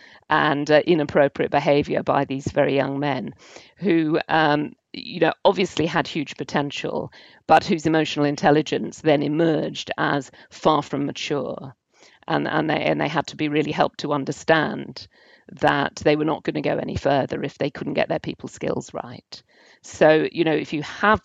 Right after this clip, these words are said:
great people skills, that's a huge plus. If you have great technical skills, strategic skills,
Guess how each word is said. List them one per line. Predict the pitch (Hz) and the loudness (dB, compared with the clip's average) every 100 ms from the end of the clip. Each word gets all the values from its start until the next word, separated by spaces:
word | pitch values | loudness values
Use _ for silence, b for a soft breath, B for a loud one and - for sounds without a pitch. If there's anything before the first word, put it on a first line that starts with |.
| - | -12
great | - 175 147 139 | -4 2 2 2
people | - 143 - - | -4 -6 -6 -4
skills, | 113 - - 62 73 - b b b | -4 -4 -4 -4 -6 -12 b b b
that's | 160 139 - | 2 4 2
a | 151 - | 0 -6
huge | - 196 190 160 - | -8 -2 -2 -2 -6
plus. | - - - - | -6 -6 -6 -8
If | - | -8
you | 165 | 0
have | 185 180 | 2 4
great | 160 - | 2 2
technical | 208 - 156 - 143 | 2 2 0 -2 -4
skills, | - 160 139 139 - B B - | 0 6 8 6 2 B B -20
strategic | - 147 - 165 165 160 | -12 -8 -6 -2 0 0
skills, | - - 147 143 | -2 4 6 6